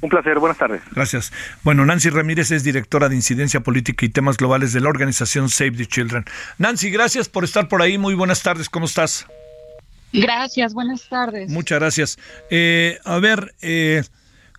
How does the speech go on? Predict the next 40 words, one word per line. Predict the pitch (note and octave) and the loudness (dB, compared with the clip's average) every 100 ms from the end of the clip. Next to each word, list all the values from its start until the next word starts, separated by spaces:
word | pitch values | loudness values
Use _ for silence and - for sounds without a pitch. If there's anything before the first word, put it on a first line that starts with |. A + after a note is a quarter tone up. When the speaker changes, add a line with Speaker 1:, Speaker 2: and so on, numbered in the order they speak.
| _ - | _ -2
Speaker 2:
¿qué | E4+ | -2
pasa | - - - E3 D#3+ F3 - _ | 2 0 0 -2 -2 -6 -14 _
con | - C#3 C#3 D3 | -8 -6 -4 -2
este | E3 - - C#3+ | -2 -2 -2 -4
tema? | - F#3+ F#3 E3 E3 | 0 0 2 2 -2
¿Cómo | - D#3+ D3 | -2 0 2
ven | C#3+ C3+ | 2 2
ustedes | - - E3+ D3+ D3 - - - - - | -2 2 2 4 2 0 -2 -8 -18 -8
el | - C#3 | 0 2
esquema | C3 - F3 E3 | 2 2 2 2
de | C3 | 2
vacunación? | B2+ C#3 C3 C#3 E3+ | 0 2 2 4 2
Porque | C#3+ A#2 | 0 2
ahora | D#3 | 2
nos | C3+ C#3 | 2 0
informaron | B2 C3+ D3 C3 | 0 2 2 2
que | A#2 | 2
también | C3 C#3 | 2 4
van | C#3 | 4
a | C3 | 4
vacunar | A#2+ C3 C#3 | 2 2 4
a | B2+ | 4
los | A#2+ | 2
de | A#2 | 2
siete | B2+ A#2 D3 | 2 2 2
años, | F3 D#3 A#2 | 2 0 -2
en | B2+ | 0
fin. | D3+ D#3+ - - - - | 2 2 0 -14 -20 -6
¿Qué | - | -2
anda | D#4+ C#4 | 0 0
pasando | - C3 E3 D3 | 2 2 2 2
realmente? | C#3+ C#3 C#3+ C#3 C#3+ | 2 2 2 0 -2
Porque | C#3+ B2 | -2 -2
parece | A#2 F3+ E3 | 0 2 2
que | - | 2
hay | D#3 | 2
un | D3+ | 2
rezago | B2+ - C#3+ B2+ B2 A#2+ | 0 0 0 0 -2 -2
manifiesto, | C3 C3 A#2+ F#3+ - - A#2+ | 0 0 2 2 2 -2 -4
¿no? | G3 | -4